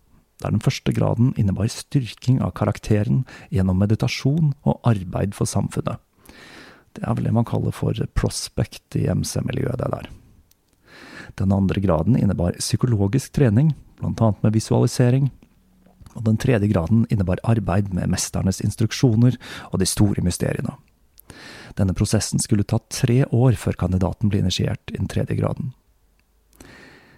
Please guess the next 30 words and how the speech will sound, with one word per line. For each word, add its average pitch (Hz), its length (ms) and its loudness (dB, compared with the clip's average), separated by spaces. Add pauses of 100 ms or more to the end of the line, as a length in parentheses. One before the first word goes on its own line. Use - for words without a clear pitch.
(360)
Dion 110 400 4
lå 107 160 4
heller 92 160 0
ikke - 160 -6
på 98 140 4
latsiden 98 580 -2
når 95 80 0
det 87 80 2
gjaldt 85 160 -4
skriving, - 420 -4 (600)
og 95 320 0
nitten 113 320 0
tjuesyv 120 640 0
var - 80 0
året 92 240 0
hun 95 80 0
publiserte 104 560 0
sin 98 160 0
første - 320 -4
okkulte - 480 -2
roman, 110 320 2 (240)
Demonelskeren. 92 880 -2 (1040)
Året 107 260 4
etter - 140 0
publiserte - 560 -2
hun 87 80 -8
sin 95 160 -4
første - 240 -4
okkulte - 320 -2
lærebok, 110 560 2